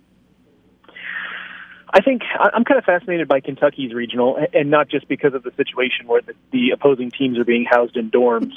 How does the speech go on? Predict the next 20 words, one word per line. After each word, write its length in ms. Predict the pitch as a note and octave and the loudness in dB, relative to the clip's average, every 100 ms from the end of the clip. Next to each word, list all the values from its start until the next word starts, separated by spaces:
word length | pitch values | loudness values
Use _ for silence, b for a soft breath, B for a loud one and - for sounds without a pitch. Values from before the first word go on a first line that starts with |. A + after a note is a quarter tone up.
| - | -12
<laughs> 140 | - | 0
uh, 160 | C3+ B2 | 0 2
because 260 | B2 D3 B2 | 0 0 0
there 100 | B2 | 0
were 80 | |
no 140 | A#2+ A#2 | 0 -2
hotel 340 | A#2+ - C#3 | -2 2 2
rooms 280 | B2+ A#2+ A2+ | 2 -2 -4
in, 140 | A#2 A#2 | -6 -6
in 160 | B2 | -2
Lexington. 540 | A#2 A2+ B2 A2+ A2+ A2 b b b - | 0 0 -2 -2 -4 -4 b b b 0
Um, 500 | C#3 C3 B2+ A#2+ A#2 _ _ - - - _ _ - | 2 2 -2 -6 -14 _ _ -20 -20 -20 _ _ -14
because 280 | D#3 F3 F3+ | -6 0 2
there, 160 | G3 F#3 | 2 2
there 200 | G3 B3+ | 0 0
is 120 | A#3+ | 0
a 80 | F3+ _ F3+ | -2 _ -4
thing, 460 | D#3+ B2 B2 C#3 - - | -2 -2 -2 -6 -8 -2
um, 360 | C#3 C#3+ C#3 C#3+ | 2 2 2 0
with 180 | D3+ | -2